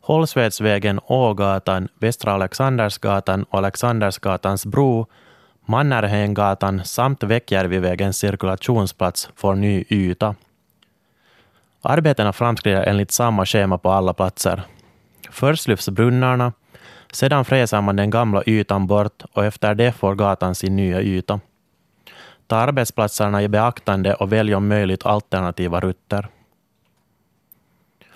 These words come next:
Det lämnades sju nya ansökningar till tjänsten som lokalitetsdirektör i Borgå. Ansökningstiden hade förlängts fram till igår. Tretton andra ansökningar har redan tidigare lämnats in.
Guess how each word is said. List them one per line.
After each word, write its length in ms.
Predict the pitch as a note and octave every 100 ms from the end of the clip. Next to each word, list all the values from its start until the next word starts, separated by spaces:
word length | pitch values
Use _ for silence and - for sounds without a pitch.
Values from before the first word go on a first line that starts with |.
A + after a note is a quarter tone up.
| - - - _
Det 100 | -
lämnades 340 | A2+ C#3 C#3+ C3+
sju 300 | - F#3 E3
nya 260 | B2 G#2+
ansökningar 760 | A2 A#2+ A2+ G#2 F#2+ G2 G2 G2
till 160 | - G2+
tjänsten 480 | - A#2+ - G2 F#2+
som 220 | F#2+ F#2+
lokalitetsdirektör 1300 | G2+ G#2 G#2 - A#2+ F2+ - F#2 F#2 - F#2+ F2+
i 100 | F2
Borgå. 520 | F#2+ G2+ G2 F2+ G2 G2 _ _ _ _ - - - -
Ansökningstiden 920 | B2 D#3+ F3 C3 A2 G2+ - G2+ G2+
hade 180 | F#2 F#2+
förlängts 480 | - G2+ G#2+ A#2 -
fram 300 | - G#2+ F#2+
till 160 | F#2
igår. 480 | F2+ G2+ G2 F2+ F#2 - _ _ _ _ _ _
Tretton 360 | C3 D#3+ - A2+
andra 300 | A2 A2 G#2
ansökningar 600 | G#2+ F#2+ G2 - F#2 F2+
har 160 | - G2+
redan 260 | G2+ G2+
tidigare 460 | G2 A2+ G2 F#2+ E2+
lämnats 580 | E2+ E2+ F2 F2 - -
in. 240 | F#2 F#2+